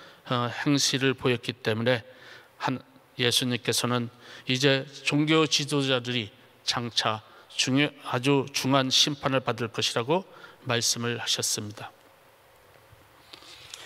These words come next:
저는 오늘, 어, 마가복음 사, 시-, 십이 장 사십사 절,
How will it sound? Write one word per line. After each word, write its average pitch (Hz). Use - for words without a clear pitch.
저는 170
오늘, 147
어, 123
마가복음 143
사, 147
시-, -
십이 156
장 147
사십사 139
절, 117